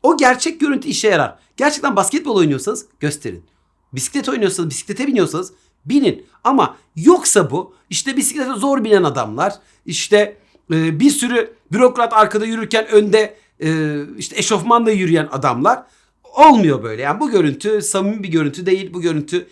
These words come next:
gerçek değil. Gerçeklik arıyor insanlar. Sadece gençler değil, hepimiz gerçek insanları arıyoruz karşımızda. Bence eşofman meselesi bunun böyle en net göstergesi. Bir başka nokta carpe diem, yani seize the day. Anı yaşa. Hani o meşhur film var ya,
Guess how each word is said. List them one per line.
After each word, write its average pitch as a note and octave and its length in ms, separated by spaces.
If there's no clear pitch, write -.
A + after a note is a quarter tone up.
gerçek E3 560
değil. D#3+ 300
Gerçeklik F#3+ 520
arıyor C3+ 340
insanlar. C#3+ 460
Sadece F3 300
gençler C3+ 400
değil, F#3+ 180
hepimiz C#3+ 520
gerçek D#3 480
insanları A#2 520
arıyoruz B2+ 340
karşımızda. G#2+ 680
Bence C#3+ 240
eşofman D#3+ 440
meselesi A#2+ 380
bunun A#2+ 240
böyle A2 220
en A2+ 320
net G#2 240
göstergesi. F2+ 600
Bir G3+ 120
başka - 300
nokta G#3+ 540
carpe D#3 380
diem, A2 220
yani D#3 260
seize F3+ 480
the D3+ 140
day. G#2+ 260
Anı E3 320
yaşa. - 300
Hani G3 160
o F#3+ 40
meşhur F#3 300
film A3+ 300
var C4+ 140
ya, - 280